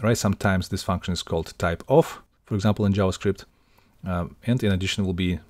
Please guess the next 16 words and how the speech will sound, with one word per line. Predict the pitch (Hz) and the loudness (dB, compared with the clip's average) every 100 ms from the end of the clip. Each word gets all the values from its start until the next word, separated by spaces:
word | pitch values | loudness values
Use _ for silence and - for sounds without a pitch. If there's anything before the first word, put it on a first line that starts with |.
| 90 | -2
doing | 101 90 | 0 0
some | - 85 | 0 -4
type | 95 85 | -2 -2
checking | - 82 | -2 -4
here. | - - - _ _ _ _ _ - - _ | -8 -12 -18 _ _ _ _ _ -20 -20 _
And | 143 139 | 4 4
in | |
today's | 107 117 101 101 | 4 4 4 2
lecture, | 95 131 | 2 2
we'll | 113 | 2
just | 101 101 - | 0 -2 0
use | 95 | -2
string | - 104 95 | -2 0 0
representation, | 90 85 90 151 - 135 | 0 -2 2 0 2 0
just | 98 78 117 | 0 0 0
number, | 131 135 135 | 4 6 4